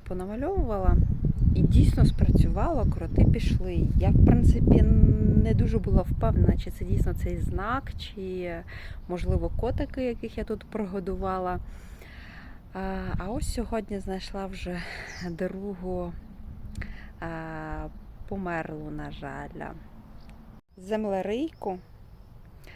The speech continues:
Тому це землерийки виявилися, це виявився зовсім не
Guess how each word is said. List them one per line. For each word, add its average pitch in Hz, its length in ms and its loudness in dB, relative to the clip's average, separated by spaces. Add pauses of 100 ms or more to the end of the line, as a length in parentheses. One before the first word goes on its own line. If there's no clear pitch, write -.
(800)
Тому 202 260 -8
це 202 220 -8
землерийки 208 880 -4
виявилися, 175 920 -8
це 170 460 -10
виявився 170 840 -6
зовсім 165 760 -8
не 170 280 -4